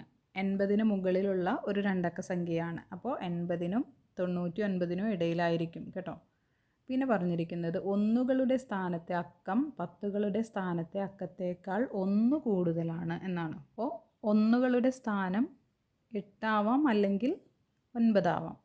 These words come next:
അല്ലേ? അപ്പോൾ എൺപത് വെച്ചിട്ടുള്ള സംഖ്യയാണെങ്കിൽ നമുക്ക്, ആ, ഒറ്റ എന്നുള്ള സ്ഥാനത്ത് ഏതായിരിക്കാം എട്ടിനേക്കാൾ ഒന്ന് കൂടുതൽ വരുന്നത്? ഒൻപതായിരിക്കാം,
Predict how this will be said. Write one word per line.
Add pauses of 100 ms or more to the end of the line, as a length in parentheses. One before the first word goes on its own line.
അല്ലേ? (120)
അപ്പോൾ (400)
എൺപത് (140)
വെച്ചിട്ടുള്ള (300)
സംഖ്യയാണെങ്കിൽ
നമുക്ക്, (640)
ആ, (340)
ഒറ്റ (640)
എന്നുള്ള
സ്ഥാനത്ത് (100)
ഏതായിരിക്കാം
എട്ടിനേക്കാൾ
ഒന്ന്
കൂടുതൽ
വരുന്നത്?
ഒൻപതായിരിക്കാം,